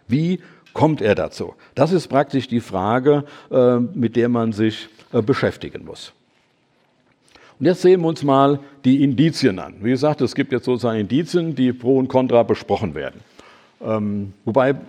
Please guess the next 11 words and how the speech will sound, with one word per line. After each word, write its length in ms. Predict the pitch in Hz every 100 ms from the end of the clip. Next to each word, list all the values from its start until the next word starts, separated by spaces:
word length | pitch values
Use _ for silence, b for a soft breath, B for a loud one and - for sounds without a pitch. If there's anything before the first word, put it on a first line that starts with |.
| -
man 120 | 120
wirklich 260 | 160 151
sagen 380 | 131 131 139 143
muss, 300 | 135 143 - -
ähm, 400 | 117 120 117 113 B B B _ -
die 460 | 117 120 113 110 - - -
Historiker 600 | 123 127 - 147 156 147
sind 220 | 127 151
da 80 | 131
verschiedener 500 | 123 113 151 143 110
Meinung. 540 | 104 110 135 165 202